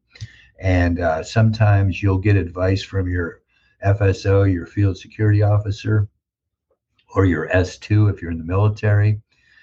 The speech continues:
And that advice is, uh, just write a one or two page letter and you'll be fine. And that is absolutely the worst thing you can do. Uh, I'm gonna tell you something that I've repeated time and time again, and it's based on experience,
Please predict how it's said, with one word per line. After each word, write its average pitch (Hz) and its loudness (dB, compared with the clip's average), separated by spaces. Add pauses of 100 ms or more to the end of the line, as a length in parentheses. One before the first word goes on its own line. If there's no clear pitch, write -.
(400)
And 104 2
that 151 2
advice 104 2
is, 95 -2
uh, 95 -2
just 120 -4
write 104 4
a 87 -2
one 104 0
or 113 2
two 107 0
page 98 -2
letter 95 0
and 87 -2
you'll 95 0 (160)
be - -8
fine. 85 -2 (520)
And 90 -6
that 98 2
is - -6
absolutely 101 0
the 87 -8
worst 95 -4
thing 95 -4
you 87 -6
can 82 -12
do. 76 -16 (640)
Uh, 87 0 (520)
I'm 120 2
gonna 135 2
tell 110 2
you 104 4
something 104 0
that 92 -2
I've 90 2
repeated 92 0
time 104 2
and 98 0
time 95 -2
again, 92 -2
and 85 -4
it's - -14
based 92 -4
on 87 -6
experience, 113 -2